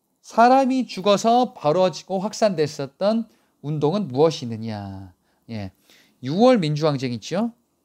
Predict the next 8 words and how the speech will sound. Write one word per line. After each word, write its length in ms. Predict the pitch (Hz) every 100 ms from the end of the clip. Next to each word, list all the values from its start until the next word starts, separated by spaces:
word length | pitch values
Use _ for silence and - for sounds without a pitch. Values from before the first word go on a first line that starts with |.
| _ _ _ _ _ _ _ _ _ _ _ _ _ _ _ _ _ _ _ _ _ 127
유월 920 | 139 180 196 202 202 202 208 208 196
민주항쟁. 1040 | 143 147 170 165 170 143 120 123 151 208 208 _ _ _ _ _ _ _ _ _ _ _ _ _ _ _ _
천구백팔십칠 1120 | - 202 214 214 202 202 - 208 196 - 170
년 400 | 127 117 165 196 -
전두환 500 | 147 170 170 180 165
정부 260 | 170 165
말기 280 | 165 127 131
때 500 | 120 - 185 214 202